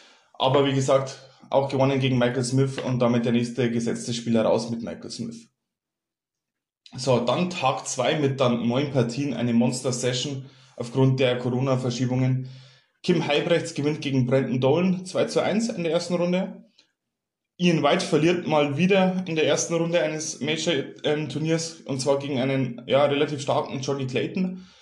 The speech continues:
Das Spiel war auch sehr eng und ja, der Satzmodus ist da tückisch, auch Double In, Double Out.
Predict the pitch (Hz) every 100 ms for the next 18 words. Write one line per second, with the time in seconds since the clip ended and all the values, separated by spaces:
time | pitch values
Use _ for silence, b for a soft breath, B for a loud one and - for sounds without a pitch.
0 | B B 131 - 156 139 - 139 - -
1 | 123 110 135 151 131 127 117 120 120 120
2 | 117 135 131 117 127 123 123 113 117 131
3 | 131 131 - 117 123 117 123 127 131 117
4 | 113 - 127 127